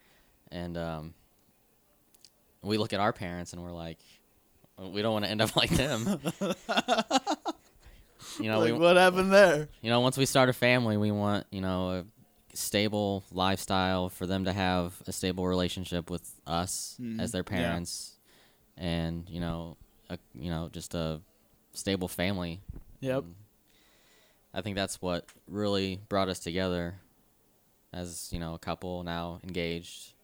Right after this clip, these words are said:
Speaker 1: soon to be husband and wife. So
Speaker 2: Yep.
Speaker 1: it's, I, we talk about it all the time. It's, we feel like it's time to break that trend, that, you know, divorce trend in our families.
Speaker 2: Hmm. You feel like that skips a generation?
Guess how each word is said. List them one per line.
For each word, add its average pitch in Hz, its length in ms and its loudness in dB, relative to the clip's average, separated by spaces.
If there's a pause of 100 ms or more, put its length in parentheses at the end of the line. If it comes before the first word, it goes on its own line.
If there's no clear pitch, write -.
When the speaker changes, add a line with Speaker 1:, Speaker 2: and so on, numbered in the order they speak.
(180)
Speaker 1:
soon 90 220 -12
to 87 80 -8
be 87 260 -10 (140)
husband 87 320 -4
and 85 120 -6
wife. 85 440 -4
So - 180 -12
Speaker 2:
Yep. 120 180 -4 (1160)
Speaker 1:
it's, - 180 -2
I, 107 200 2 (160)
we 101 180 -6
talk 98 260 2
about 92 220 -2
it - 20 -2
all 87 140 -2
the 87 100 -8
time. 90 360 -6
It's, - 340 -14 (420)
we 92 120 -6
feel 95 160 -2
like 90 140 0
it's - 140 -10
time 92 260 -6
to 85 40 -4
break 87 360 -4
that 82 240 -10 (160)
trend, 87 480 -8 (280)
that, 85 220 -10
you 107 100 -14
know, 80 220 -8
divorce 87 480 -6
trend 85 420 -10 (440)
in 87 80 -14
our 82 80 -8
families. 85 640 -10 (580)
Speaker 2:
Hmm. 120 260 -8 (760)
You 135 80 -6
feel 156 220 2
like 151 180 2
that 156 160 2
skips 160 300 0
a 190 40 4
generation? 190 680 8